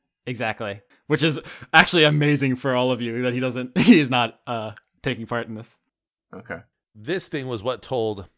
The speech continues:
Speaker 3: us about, well, the bounty, as it were,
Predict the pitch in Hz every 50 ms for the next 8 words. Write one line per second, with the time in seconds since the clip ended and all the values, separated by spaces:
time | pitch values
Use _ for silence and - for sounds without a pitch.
0 | _ _ _ 101 98 95 - - - 101 82 101 98 92 87 87 87 - - -
1 | 92 90 85 85 80 78 - _ _ - 95 87 - 117 110 110 107 - - 95
2 | 82 67 71 - _ _ _ 85 87 87 82 92 85 90 90 78 73 71 76